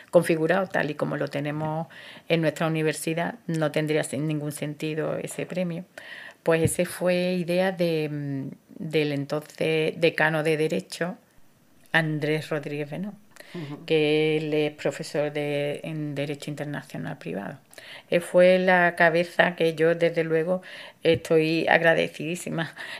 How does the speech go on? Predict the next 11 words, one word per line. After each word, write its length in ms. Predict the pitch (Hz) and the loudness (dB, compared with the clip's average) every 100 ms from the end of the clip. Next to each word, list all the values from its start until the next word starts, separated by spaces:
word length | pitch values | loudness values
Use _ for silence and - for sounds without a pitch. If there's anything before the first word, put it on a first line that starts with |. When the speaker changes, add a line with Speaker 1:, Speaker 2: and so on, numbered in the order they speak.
| - | -2
Speaker 1:
Y 100 | 175 | 4
yo 120 | 175 | 6
creo 180 | 185 208 | 8 6
que 120 | 254 | 4
también 380 | 254 233 220 214 | 6 4 4 4
los 160 | 190 190 | 8 8
estudiantes, 640 | 185 - 170 175 202 190 | 6 0 0 0 0 -2
porque 600 | - 151 - 156 147 147 - | -2 -4 0 0 2 2 2
al 120 | 147 | 2
principio, 840 | 156 151 160 160 185 180 190 190 _ _ _ _ - - _ _ - | -4 -6 -8 -6 0 0 0 -2 _ _ _ _ -20 -20 _ _ -8
mm, 380 | 170 175 170 | -4 -2 -2